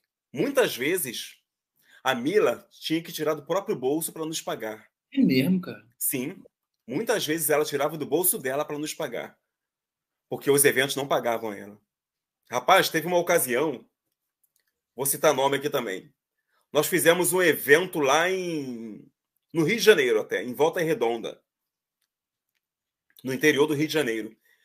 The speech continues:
Speaker 1: Ficamos três dias lá direto, fora de casa. Um evento com o Renê Terranova, lá do G doze lá.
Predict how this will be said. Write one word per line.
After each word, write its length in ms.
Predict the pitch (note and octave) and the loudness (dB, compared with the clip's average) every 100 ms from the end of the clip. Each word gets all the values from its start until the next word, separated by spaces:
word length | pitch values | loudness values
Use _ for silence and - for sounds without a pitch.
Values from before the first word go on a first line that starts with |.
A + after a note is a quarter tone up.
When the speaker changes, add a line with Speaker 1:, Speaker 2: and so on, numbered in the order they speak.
| _ _ | _ _
Speaker 1:
Ficamos 480 | - - F#3+ G3+ - | -20 -4 0 0 2
três 340 | - B3 C4 C3+ | 6 6 6 0
dias 500 | - E3 D3 A#2+ - | -2 0 2 0 0
lá 200 | A#2 A#2+ | 0 2
direto, 420 | C3+ A#2+ A#2+ - | 2 2 0 -2
fora 280 | - D#3 E3+ | -2 -2 -2
de 100 | D3+ | -6
casa. 480 | - A2 G#2+ A2+ - _ _ _ | -6 -6 -8 -12 -20 _ _ _
Um 100 | C3+ | 4
evento 340 | D3+ - D#3 D#3+ | 6 6 2 2
com 120 | F3 | -2
o 20 | |
Renê 240 | D#3+ D#3 F3 | 0 0 0
Terranova, 600 | F3 D#3+ C3 B2+ A2+ - _ _ _ _ _ _ | 0 -2 0 -2 -4 -12 _ _ _ _ _ _
lá 160 | A2 A#2+ | -2 -2
do 120 | A#2+ | -2
G 160 | A#2+ A2+ | -4 -4
doze 320 | A2+ A2+ A2 | -2 -4 -4
lá. 240 | G2+ F2 | -6 -8